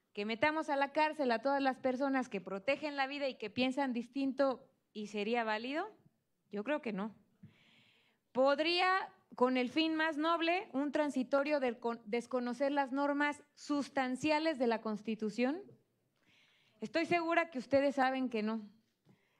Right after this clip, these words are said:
pero cumplir los caprichos presidenciales y poner de rodillas al Poder Judicial está muy por encima de respetar la ley y eso de verdad que es una lástima. Yo lo he dicho varias veces y, y vale la pena repetirlo. Esta reforma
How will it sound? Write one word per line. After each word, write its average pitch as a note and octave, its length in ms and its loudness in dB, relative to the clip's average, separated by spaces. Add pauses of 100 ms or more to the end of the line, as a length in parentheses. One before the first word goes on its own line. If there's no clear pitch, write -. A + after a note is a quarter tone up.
(160)
pero A#3 1040 2
cumplir A#3 440 0
los D4 180 0
caprichos B3+ 640 -2
presidenciales A3+ 1040 0
y G#3+ 100 -4
poner A3 400 -2
de C4 120 4
rodillas A3 460 2
al G3+ 120 0
Poder G3+ 280 2
Judicial A#3 640 0 (440)
está B3+ 340 0
muy C#4+ 300 -2
por C4+ 200 0
encima C4+ 560 -2 (420)
de A3+ 140 -2
respetar A3+ 480 0
la B3 120 0
ley B3 180 0
y A#3 140 0
eso A#3 180 -6
de G#3+ 100 -6
verdad A3 440 -6
que A3+ 80 -8
es A3 120 -10
una G#3+ 200 -8
lástima. F#3+ 540 -10 (1000)
Yo C4+ 160 0
lo D4+ 80 2
he D#4 80 4
dicho D#4+ 300 2
varias D4 380 2
veces D4+ 440 2
y, A3 320 0
y A3+ 100 -2
vale C4+ 260 2
la A#3+ 200 2
pena B3+ 240 0
repetirlo. A3 640 -2
Esta C#4+ 300 0
reforma D#4 760 0